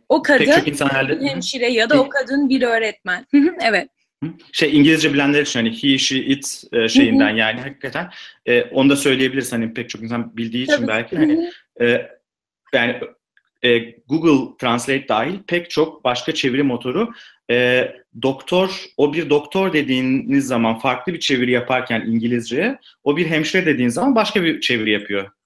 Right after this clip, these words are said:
Speaker 2: Biz Türkçeden o bir erkek şeklinde verdiğimiz zaman, e, İngilizceye bunu Google Translate uzun bir süre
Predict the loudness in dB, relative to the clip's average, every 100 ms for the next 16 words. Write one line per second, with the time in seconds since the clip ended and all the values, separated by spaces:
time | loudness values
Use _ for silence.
0 | -10 -6 -6 -4 -4 -2 0 0 -2 -2
1 | -2 -2 -2 -2 -2 -2 -2 -2 -4 -2
2 | 0 2 0 0 0 0 0 0 0 -4
3 | -10 _ _ -2 2 2 0 0 0 0
4 | -2 -2 -2 0 -2 -2 -4 -6 -6 -4
5 | -2 -2 -2 -2 -4 -4 -16 -10 0 4
6 | 4 2 0 0 -2